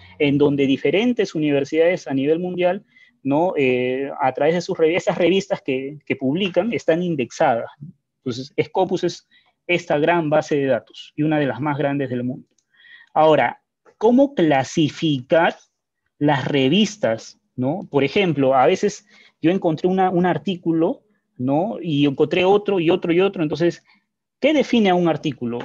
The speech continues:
¿O cuál es la calidad, por así decirlo? No sé si algunos de ustedes conocen la iso nueve mil uno,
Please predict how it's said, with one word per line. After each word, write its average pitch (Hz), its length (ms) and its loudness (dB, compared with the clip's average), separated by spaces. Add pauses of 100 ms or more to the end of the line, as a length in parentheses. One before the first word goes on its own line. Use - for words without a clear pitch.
¿O 151 220 0
cuál 220 400 2
es 190 140 -2
la 226 220 -2
calidad, 139 760 0 (340)
por 135 160 0
así 147 220 0
decirlo? 147 440 0
No 143 100 0
sé 160 120 -2
si 160 100 -2
algunos 156 260 0
de - 160 -6
ustedes 160 320 0
conocen 151 420 -2
la 131 100 2
iso 151 220 -2
nueve 139 240 0
mil 160 180 0
uno, 165 300 0